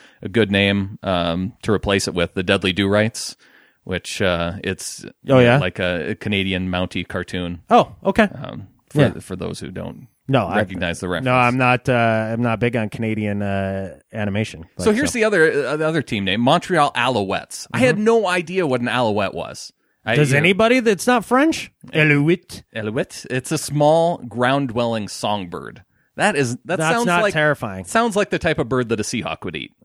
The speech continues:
Speaker 2: Yeah, for breakfast.
Speaker 1: Right.
Speaker 2: Yeah, <laughs> definitely.
Speaker 1: So Alouettes are out.
Speaker 2: Yeah, they need a better name.
Speaker 1: Uh, Toronto Argonauts.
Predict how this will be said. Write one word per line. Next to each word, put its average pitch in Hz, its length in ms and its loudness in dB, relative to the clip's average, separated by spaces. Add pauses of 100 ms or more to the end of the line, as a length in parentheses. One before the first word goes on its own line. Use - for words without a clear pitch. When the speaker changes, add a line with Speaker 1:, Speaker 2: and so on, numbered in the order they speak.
(140)
Speaker 2:
Yeah, 190 320 -2 (340)
for 185 140 2
breakfast. - 640 -2
Speaker 1:
Right. 95 220 -4 (220)
Speaker 2:
Yeah, 214 400 2 (360)
<laughs> - 60 -20
definitely. 123 540 0
Speaker 1:
So 107 440 4
Alouettes 127 460 4
are 95 80 -2
out. 78 200 -8 (140)
Speaker 2:
Yeah, 143 220 2
they 143 140 2
need 135 160 2
a 110 40 -4
better 95 200 -4
name. 82 240 -14 (100)
Speaker 1:
Uh, 98 280 2
Toronto 151 420 0
Argonauts. 151 560 2